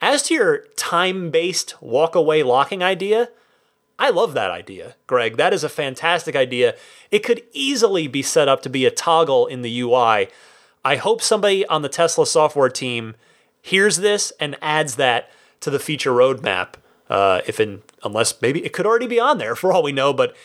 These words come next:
if it's not, I hope it is now. Thank you so much for calling. Next up, uh, remember Robert from Piedmont? He is the person that was having some body shop trouble with his wife's Model S. Well, he's got an update on that that might be, uh, uh,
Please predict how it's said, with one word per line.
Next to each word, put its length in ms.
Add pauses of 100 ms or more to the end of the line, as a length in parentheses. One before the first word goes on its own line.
(120)
if 140
it's 140
not, 260
I 100
hope 220
it 80
is 160
now. 360 (300)
Thank 220
you 80
so 160
much 160
for 140
calling. 420 (540)
Next 280
up, 300 (220)
uh, 120
remember 360
Robert 560
from 400
Piedmont? 580
He 180
is 180
the 260
person 420
that 140
was 240
having 500
some 280
body 360
shop 340
trouble 520 (360)
with 160
his 180
wife's 340
Model 360
S. 320 (320)
Well, 100
he's 160
got 180
an 80
update 420
on 200
that 300
that 140
might 300
be, 300
uh, 60
uh, 240